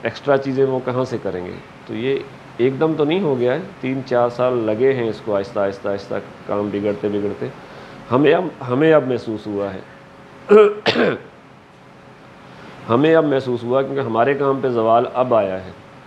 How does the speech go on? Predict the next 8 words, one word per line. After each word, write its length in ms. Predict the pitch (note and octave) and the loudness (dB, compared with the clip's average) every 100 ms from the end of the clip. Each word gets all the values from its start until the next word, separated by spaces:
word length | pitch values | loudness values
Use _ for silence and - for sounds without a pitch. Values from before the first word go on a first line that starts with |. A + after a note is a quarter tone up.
| - - - | -20 -20 -6
बाकी 280 | A2 A2 C#3 | -2 0 2
है 160 | C3+ C3 - - | 2 2 -2 -10
तकरीबन 440 | B2 B2+ B2 C3+ C#3 | -6 -4 0 0 -2
सारे 280 | C3 B2+ C#3 | 0 2 2
भुगत 320 | A#2+ A#2+ B2 | 2 0 0
चुके 200 | C3+ C3 | -2 -2
हैं, 240 | B2+ A2+ G2 - - - - - | -2 -4 -8 -18 -20 -20 -14 -4
कोई 200 | A#2+ | -2